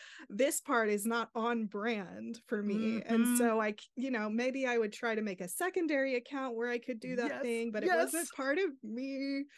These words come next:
Speaker 1: Like, my
Speaker 2: Yes.
Speaker 1: artist, fine artists are not fantasy nerds. That's ridiculous.
Speaker 2: Yes.
Speaker 1: Anyway, so it's just in this past year that I've started doing that same healing as well and being like, "Actually, this is a really big part of me."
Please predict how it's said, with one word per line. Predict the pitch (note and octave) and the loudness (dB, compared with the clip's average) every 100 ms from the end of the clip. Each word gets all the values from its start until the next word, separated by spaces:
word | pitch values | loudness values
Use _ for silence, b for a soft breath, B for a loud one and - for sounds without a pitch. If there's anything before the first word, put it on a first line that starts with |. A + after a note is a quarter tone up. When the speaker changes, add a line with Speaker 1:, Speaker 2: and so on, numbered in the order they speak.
| B B - | B B -2
Speaker 1:
Like, | A#3 A#3 | -2 0
my | B3+ C4+ C4 | 2 2 2
Speaker 2:
Yes. | |
Speaker 1:
artist, | C4 C#4 C#4 D4 - - - | 2 4 2 -2 -6 -8 -8
fine | - C#4+ F4+ E4+ | -4 -2 -2 -2
artists | B3+ C#4 D#4+ A#3 - - - | -2 0 0 -2 -2 -4 -6
are | A3+ A3+ | -8 -6
not | G#3+ B3+ - | -6 -8 -10
fantasy | B3+ A#3 A3+ A3 A3+ | -4 -2 -2 -2 -2
nerds. | F3+ F3+ F#3+ | -2 -6 -8
That's | - - - - - - _ _ - | -8 -8 -10 -16 -20 -20 _ _ -4
ridiculous. | G#3+ F#3 D#3 E3 A3+ - | -2 -2 -4 -2 -2 -2
Speaker 2:
Yes. | |
Speaker 1:
Anyway, | - A#3 G3 F3+ G3+ G#3+ B B B B - | 0 2 2 0 -4 -6 B B B B -6
so | - D4 D#4 | 0 4 4
it's | C4+ - | 2 -2
just | C4 C4 E4+ - | -4 -2 -4 -4
in | G4+ | -4
this | G4+ - | -4 -4
past | C#4+ C#4+ - | -4 -2 -4
year | A3+ B3+ F#4 C4 | -6 -4 0 0
that | E3+ - | -2 -2
I've | F#3 A#3 | -4 -4
started | - A#3+ A3 | -2 0 0
doing | G#3 G3+ G3 | 0 -2 -2
that | G3 A3 - - | -4 -4 -8 -10
same | - F#3+ A#3 | -8 -2 -2
healing | A#3+ B3+ C#4 B3+ A#3 | -2 0 0 0 0
as | G3+ G#3 | -2 -4
well | G3+ C#4 C#4+ | -4 -2 -2
and | G#3+ | -2
being | G#3 G3+ | -2 -4
like, | G3 F3+ - | -6 -8 -8
"Actually, | F#3 F#3 - D4+ D4 | -8 -6 0 2 4
this | B3+ G#3+ A#3 | 4 4 4
is | A#3+ B3 | 4 4
a | F#3 | 0
really | E3 F3 G#3 A3+ | 0 -2 -2 -2
big | F3 G#3+ A3 | -2 -4 -4
part | - D#3+ F3 | -8 -6 -6
of | F3+ | -6
me." | E3+ C#3+ D#3+ - | -8 -8 -10 -12